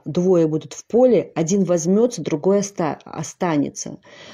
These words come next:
Когда двое будут лежать на постели, одного возьмут, другого оставят. По каким признакам одного будут брать, другого оставлять? А, по состоянию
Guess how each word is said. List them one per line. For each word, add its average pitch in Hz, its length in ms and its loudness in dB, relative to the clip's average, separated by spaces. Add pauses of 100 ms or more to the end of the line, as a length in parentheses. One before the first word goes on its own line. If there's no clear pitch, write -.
(120)
Когда 160 280 -2
двое 185 320 4
будут 170 320 -2
лежать 170 300 0
на 165 80 0
постели, 214 540 0
одного 170 360 0
возьмут, 175 420 0
другого 175 400 0
оставят. 165 640 -6 (240)
По 165 80 -6
каким 196 480 2
признакам 175 840 0 (160)
одного 165 360 0
будут 151 260 -4
брать, 180 340 -2
другого 156 400 -2
оставлять? 165 720 -4 (800)
А, 151 260 -2
по 220 720 2 (180)
состоянию 190 1300 0